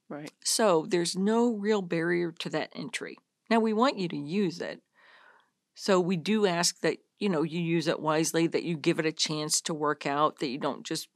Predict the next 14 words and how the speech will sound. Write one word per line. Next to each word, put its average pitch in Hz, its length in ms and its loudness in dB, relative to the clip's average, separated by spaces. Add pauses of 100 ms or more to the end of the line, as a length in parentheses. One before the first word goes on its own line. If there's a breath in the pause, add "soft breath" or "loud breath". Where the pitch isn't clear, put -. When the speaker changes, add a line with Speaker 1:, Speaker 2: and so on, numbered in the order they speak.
(140)
Speaker 2:
spend 180 420 0
fifty 170 340 0
cents 147 420 -2
on 131 220 0
it, - 260 0
right? 139 260 0
Speaker 1:
Mm-hmm. 175 220 -10 (460 loud breath)
Speaker 2:
But - 440 2 (520 soft breath)
we've 175 160 0
had 151 340 -6
great 156 580 0
results 127 600 -6
with 131 180 -10
these. - 480 -10